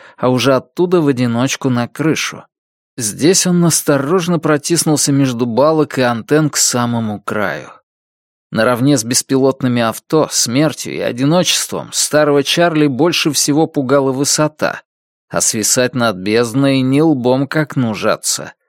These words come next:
Так он и выяснит, осталось ли в нем хоть что-то человеческое.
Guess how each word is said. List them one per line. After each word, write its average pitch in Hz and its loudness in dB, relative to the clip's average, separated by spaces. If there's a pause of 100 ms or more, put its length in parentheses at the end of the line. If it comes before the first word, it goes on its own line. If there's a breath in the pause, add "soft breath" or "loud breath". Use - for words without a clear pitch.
(340)
Так 82 -4
он 127 2
и 165 2
выяснит, 123 0
осталось 131 0
ли 156 2
в 143 0
нем 147 0
хоть 139 -2
что-то - -4
человеческое. 104 -6